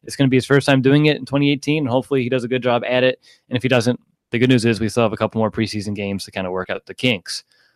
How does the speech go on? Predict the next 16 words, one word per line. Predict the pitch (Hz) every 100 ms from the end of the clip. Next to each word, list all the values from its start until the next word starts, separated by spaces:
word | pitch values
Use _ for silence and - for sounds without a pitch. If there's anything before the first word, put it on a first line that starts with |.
| _
Moving | 151 170
on | 175
to | 160
number | 160
three, | 147 135 151
guys, | 139 127 107 101 -
we're | - 131
gonna | 131 160 147 131
look | 117 143
at | 143 131 131 -
something | 131
we've | 139 127
talked | 131 120
about | 127 117 -
in | 139 127 123 113 110 _ _ _ _ _ _
length | 113 120 135 123